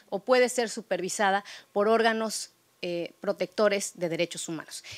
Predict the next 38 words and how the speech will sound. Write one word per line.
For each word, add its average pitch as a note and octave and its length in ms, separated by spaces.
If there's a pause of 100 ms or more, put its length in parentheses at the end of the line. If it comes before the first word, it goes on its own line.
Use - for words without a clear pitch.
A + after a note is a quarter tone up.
Esto B3 300
me A3+ 140
parece F#3+ 400
que G3 300 (240)
es G3+ 200
un G#3+ 140
gran A#3+ 500
avance F#3+ 560 (540)
en, F#3 340
en, F#3 200
en G3 160
cuanto G#3 580
al F3+ 200
uso G3+ 280
de F3 80
esta E3+ 200
medida. D#3 320 (520)
Y C4 360
esto B3 260
va A#3+ 60
aparejado A#3+ 600
de F#3+ 140
una G#3+ 340
señal G#3+ 640
que - 120
el F3+ 120
Estado G#3 360
mexicano F#3+ 580 (260)
ha F#3+ 160
venido G3 320
manejando F3 600 (300)
en F#3+ 180
cuanto G#3 500
al F3 240
uso B3+ 340
de E3+ 60
este D#3+ 200
arraigo. - 260